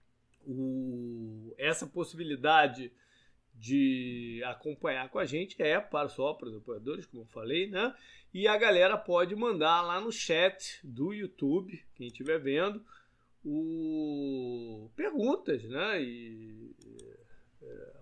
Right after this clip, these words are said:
curiosidades, alguma coisa que queira comentar também, que é lá no final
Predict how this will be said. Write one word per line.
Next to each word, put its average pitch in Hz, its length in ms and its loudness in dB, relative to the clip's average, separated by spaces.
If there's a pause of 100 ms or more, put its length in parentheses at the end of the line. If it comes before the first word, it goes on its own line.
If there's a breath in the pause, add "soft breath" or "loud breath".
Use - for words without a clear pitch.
(120)
curiosidades, 139 720 6
alguma 139 240 0
coisa 151 220 -2
que - 80 -20
queira 143 420 4 (400)
comentar 139 640 2
também, 175 400 2
que - 80 -4
é 240 80 4
lá 196 140 4
no 214 100 -4
final 156 580 2